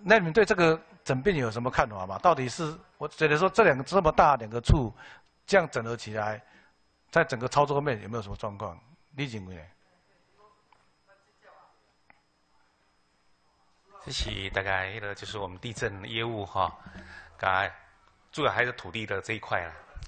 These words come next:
Speaker 2: 好，土地这块，土地这块你切，切割做地包括农业处也是一样，哦，它是农地管的，那农地这一部分，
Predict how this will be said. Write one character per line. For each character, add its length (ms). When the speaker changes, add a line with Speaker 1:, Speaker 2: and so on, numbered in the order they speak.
Speaker 2:
好， 120
土 140
地 120
这 280
块， 60
土 100
地 60
这 120
块 140
你 240
切， 160
切 140
割 140
做 120
地 140
包 160
括 100
农 160
业 60
处 160
也 100
是 160
一 100
样， 180
哦， 180
它 160
是 80
农 160
地 120
管 180
的， 80
那 120
农 220
地 100
这 140
一 40
部 120
分， 180